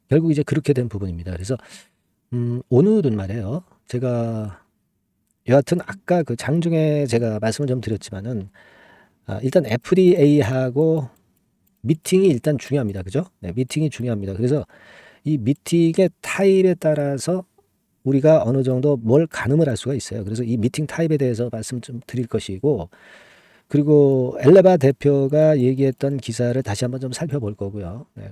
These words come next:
그리고 우리가 그 궁금해하는, 어, 씨알엘도 씨알엘이지만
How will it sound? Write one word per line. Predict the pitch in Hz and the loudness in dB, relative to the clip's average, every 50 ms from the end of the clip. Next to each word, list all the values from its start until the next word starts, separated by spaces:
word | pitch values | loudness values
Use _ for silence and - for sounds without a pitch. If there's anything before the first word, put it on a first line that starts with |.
| - _ | -20 _
그리고 | _ 127 135 131 131 127 - 180 175 - _ _ _ _ _ _ _ | _ -2 0 0 2 2 2 0 0 -2 _ _ _ _ _ _ _
우리가 | - 123 147 180 175 180 175 170 170 165 151 | 2 4 4 6 6 6 6 6 4 4 2
그 | 120 135 | 0 -2
궁금해하는, | - - - 160 180 175 170 165 165 143 104 120 120 104 101 117 117 101 90 87 92 101 92 | -8 -2 0 0 2 2 2 2 2 0 0 -2 -4 -4 -4 -4 -6 -8 -8 -10 -12 -12 -10
어, | 90 90 85 85 | -10 -10 -10 -10
씨알엘도 | 98 - - 180 180 175 170 160 143 135 123 147 139 | -10 -2 2 4 4 4 4 2 2 0 0 0 -2
씨알엘이지만 | 127 - 156 151 143 139 131 127 123 120 - 202 127 113 - 120 117 110 123 175 185 190 | 0 0 0 0 0 0 -2 -2 -2 -4 -4 -6 -6 -4 -4 -4 -2 -2 0 0 0 -2